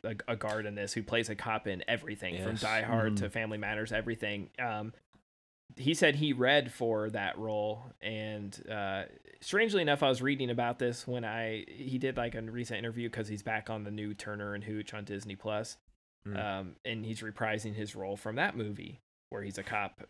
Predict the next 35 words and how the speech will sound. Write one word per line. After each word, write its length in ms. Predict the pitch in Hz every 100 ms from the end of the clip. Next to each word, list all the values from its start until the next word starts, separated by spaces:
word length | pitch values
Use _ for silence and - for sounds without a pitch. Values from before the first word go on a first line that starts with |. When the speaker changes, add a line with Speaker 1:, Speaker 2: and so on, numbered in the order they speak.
| -
Speaker 1:
but, 240 | 110 101
uh, 320 | 113 113 107 - - _ _ _ _ -
he, 160 | 143
he, 120 | 143 -
they 140 | 143
would 100 | 131
ask 200 | 127 127
him 60 | 135
about 260 | 120 110
Ghostbusters, 720 | 113 127 135 113 104 110 101
and 160 | 110 107
he 300 | 117 117 107
read 320 | 87 117 113
for 120 | - 110
that 220 | 101 -
role 280 | 113 107 107
that 160 | 107
Ernie 180 | 104 110
Hudson 320 | 110 120 120
ended 220 | 107 107
up 100 | 107
getting, 400 | - 110 98 107
and, 420 | 78 104 104 101 92
uh, 420 | 95 95 90 - - _ -
they 200 | 123 113 107
were 80 |
like, 260 | 104 104 -
"We 100 | 113
can't, 300 | 113 123 -
we, 160 | 139 127
we 80 |
really 240 | 131 139 131
liked 220 | 123 123
your 100 | 120
audition. 560 | 113 117 123 120 117